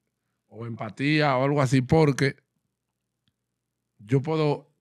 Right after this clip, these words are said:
bueno, no le puedo hablar de apostar a usted, pero yo le puedo asegurar a usted que este conversatorio va a tener muchas visitas. Sin embargo, está llevando un mensaje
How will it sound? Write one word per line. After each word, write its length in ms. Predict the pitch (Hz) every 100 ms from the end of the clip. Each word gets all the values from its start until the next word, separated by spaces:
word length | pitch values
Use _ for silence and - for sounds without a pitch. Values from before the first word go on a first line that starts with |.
| _ -
bueno, 500 | 135 143 131 120 - -
no 200 | 139 143
le 80 |
puedo 280 | 139 143 135
hablar 320 | 127 139 135 131
de 60 |
apostar 400 | 127 123 117 117
a 40 | 110
usted, 320 | 92 90 73 _ _ _ -
pero 140 | 147
yo 60 | 180
le 20 | 160
puedo 120 | 156
asegurar 380 | 139 147 139 135
a 80 |
usted 380 | 123 110 120 113
que 360 | - 127 131 156
este 440 | 151 135 135 - _
conversatorio 920 | - 131 123 113 113 117 107 104 95 _ _ _ _ _ _ _ _ _ -
va 80 | 135
a 40 | 143
tener 260 | 151 147
muchas 500 | 131 180 190 - 110
visitas. 580 | 110 107 107 98 87 92 _ _ _ _ _ _ _ _ _ _
Sin 260 | - 143 135
embargo, 460 | 123 139 143 127
está 180 | 123 127
llevando 400 | 135 135 135 139
un 120 | 139
mensaje 640 | 131 113 127 117 110 113